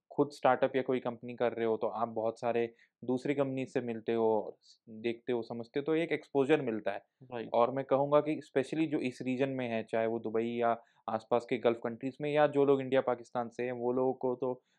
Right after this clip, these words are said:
Speaker 1: गाइटेक्स जैसे इवेंट में आना चाहिए, क्योंकि इतने बड़े लेवल के इवेंट्स बहुत ही कम होते हैं।
Speaker 2: हम्म।
Speaker 1: And, अ,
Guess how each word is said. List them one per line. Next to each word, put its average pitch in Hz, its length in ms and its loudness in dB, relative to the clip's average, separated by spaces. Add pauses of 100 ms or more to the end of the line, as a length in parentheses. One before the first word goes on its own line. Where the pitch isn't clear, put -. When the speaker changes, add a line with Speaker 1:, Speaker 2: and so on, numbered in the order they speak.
(120)
Speaker 1:
गाइटेक्स 117 360 2
जैसे 127 240 -2
इवेंट 127 240 -4
में 131 100 -2
आना 120 260 0
चाहिए, 135 240 -6
क्योंकि 143 300 -8 (300)
इतने 156 240 -2
बड़े 156 220 4
लेवल 147 260 4
के 147 140 0
इवेंट्स 139 440 -2 (300)
बहुत 135 340 0
ही 147 60 0
कम 131 180 0
होते 117 300 -2
हैं। 117 220 -4 (320)
Speaker 2:
हम्म। 117 200 -10
Speaker 1:
And, 110 340 -4
अ, 107 240 2